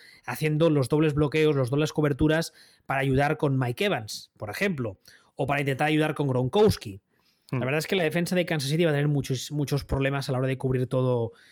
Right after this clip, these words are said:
Speaker 1: todo el arsenal
Speaker 2: Se va a
Speaker 1: que
Speaker 2: tener que
Speaker 1: tiene Tampa
Speaker 2: multiplicar.
Speaker 1: Bay. Sí, sí, sí, sí. Y, eh, en Tampa Bay yo creo que los dos nombres que hay que destacar por encima del resto son también dos hombres de línea.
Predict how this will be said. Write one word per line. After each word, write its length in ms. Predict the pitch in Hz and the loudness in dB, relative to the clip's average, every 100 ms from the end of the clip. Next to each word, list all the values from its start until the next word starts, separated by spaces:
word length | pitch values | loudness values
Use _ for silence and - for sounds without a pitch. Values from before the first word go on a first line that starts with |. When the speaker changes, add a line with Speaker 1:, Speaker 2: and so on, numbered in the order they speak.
| _ _ - | _ _ -2
Speaker 1:
todo 200 | 156 151 | 0 2
el 100 | 143 | 2
arsenal 340 | 131 - 139 | -2 -4 -2
Speaker 2:
Se 20 | 131 | -2
va 60 | |
a 20 | |
Speaker 1:
que 60 | 120 | 0
Speaker 2:
tener 140 | 123 135 | 0 0
que 60 | |
Speaker 1:
tiene 180 | 123 113 | 0 0
Tampa 80 | 117 | -2
Speaker 2:
multiplicar. 280 | 107 117 117 | 0 -2 -2
Speaker 1:
Bay. 220 | 110 104 _ _ _ 117 | -8 -12 _ _ _ -8
Sí, 340 | - 135 104 - | -4 -4 -6 -10
sí, 140 | 123 | -8
sí, 100 | 101 | -8
sí. 220 | 104 - - - - - _ | -10 -14 -18 -20 -20 -20 _
Y, 320 | - 285 285 - | -2 0 -2 -4
eh, 260 | 170 170 165 | -2 -2 -2
en 180 | 165 175 | -2 0
Tampa 300 | 247 247 233 | 0 0 2
Bay 440 | 233 240 247 160 | 2 2 0 -2
yo 160 | 156 202 | 0 2
creo 240 | 220 226 | 4 2
que 120 | 180 160 | 2 0
los 320 | 156 123 131 | 0 0 -2
dos 280 | 160 202 - | 0 2 2
nombres 380 | 175 202 185 - | 0 2 0 0
que 100 | 180 | -2
hay 60 | |
que 100 | 175 | 0
destacar 360 | 175 160 156 175 | 0 0 -2 0
por 80 | 135 | 0
encima 280 | 131 151 170 | 0 2 2
del 60 | |
resto 420 | 180 196 - 208 208 - _ | 2 0 0 0 -2 -12 _
son 200 | - 196 | -2 0
también 340 | 180 180 190 160 | 0 0 0 0
dos 160 | 143 | 0
hombres 280 | 185 160 135 | 0 0 0
de 120 | 143 | 0
línea. 500 | 151 220 208 220 262 | 2 2 2 0 -2